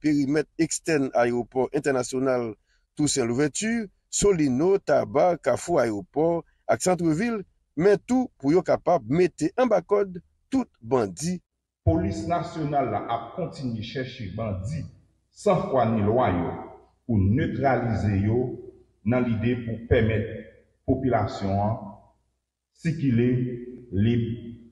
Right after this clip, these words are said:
Speaker 2: et libère.
Speaker 1: Pendant ce temps, un dirigeant organisation sociopolitique en Haïti, Léonard Jean Renaldo, mandait la police chercher à arrêter tout monde qui impliqué dans vente bandit aux armes et munitions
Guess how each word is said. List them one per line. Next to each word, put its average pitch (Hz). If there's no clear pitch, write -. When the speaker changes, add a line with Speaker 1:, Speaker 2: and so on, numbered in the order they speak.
Speaker 2:
et 139
libère. 98
Speaker 1:
Pendant 139
ce -
temps, 202
un 196
dirigeant 147
organisation 160
sociopolitique 196
en 135
Haïti, 120
Léonard 127
Jean 131
Renaldo, 131
mandait 170
la 160
police 120
chercher -
à 156
arrêter 135
tout 226
monde 196
qui -
impliqué 165
dans 123
vente 165
bandit 120
aux 110
armes 180
et 120
munitions 208